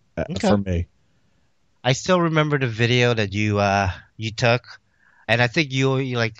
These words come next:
Speaker 2: when you made the video, you're like, "Dude, you, you were doing this roll, and then, like, you kept rolling, and then just flew out of the roll inverted."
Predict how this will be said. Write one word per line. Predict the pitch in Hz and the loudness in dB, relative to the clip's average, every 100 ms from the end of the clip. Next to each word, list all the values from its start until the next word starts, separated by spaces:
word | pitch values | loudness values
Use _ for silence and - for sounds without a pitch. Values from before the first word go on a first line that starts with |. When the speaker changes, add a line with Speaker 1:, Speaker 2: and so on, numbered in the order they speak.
| - | -16
Speaker 2:
when | - 120 | -8 -6
you | 123 120 | -4 -2
made | 120 127 | 0 0
the | 117 | 0
video, | 123 123 113 | 2 2 2
you're | 107 | 0
like, | 104 | 0
"Dude, | 131 165 127 - - - - - _ | 2 2 2 0 -10 -16 -18 -20 _
you, | 151 170 | 2 2
you | 160 160 | 6 4
were | |
doing | 151 170 160 | 6 4 6
this | 147 123 | 4 4
roll, | 147 160 170 180 | 4 6 6 2
and | 151 147 | 2 2
then, | 143 | 2
like, | 139 135 - | 2 0 -2
you | 143 127 | -8 -4
kept | - 120 135 | -2 -2 0
rolling, | 143 151 147 | 2 2 -2
and | 131 | -2
then | 131 | -2
just | 120 - | -4 -6
flew | 156 147 | -2 2
out | 123 123 | 2 0
of | 135 | -2
the | 123 | -2
roll | 123 131 | 0 0
inverted." | 120 113 120 139 160 | -2 -2 -2 -2 -4